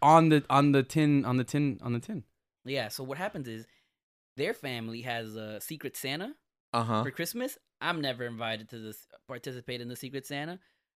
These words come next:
Speaker 2: So I'm like, "Oh, you know what? I'm just gonna get Gabriel something, and he'll be my Secret Santa."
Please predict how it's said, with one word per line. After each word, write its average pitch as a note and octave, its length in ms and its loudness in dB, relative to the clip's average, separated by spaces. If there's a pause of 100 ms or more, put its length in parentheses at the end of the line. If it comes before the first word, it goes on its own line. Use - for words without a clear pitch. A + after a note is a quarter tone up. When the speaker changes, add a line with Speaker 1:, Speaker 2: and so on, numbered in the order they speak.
Speaker 2:
So D#3 60 -6
I'm C#3 60 -4
like, C3 100 -4
"Oh, F3+ 120 0
you D#3+ 100 0
know F#3 80 -2
what? F#3+ 220 0
I'm D#3+ 100 -6
just F#3 140 -6
gonna D#3+ 120 -4
get A#2+ 280 -6
Gabriel D3 360 0
something, A#2 400 -10
and A2+ 120 -10
he'll D3+ 260 -4
be A#2 160 -8
my A#2+ 180 -4
Secret - 400 -14
Santa." D#2 380 -18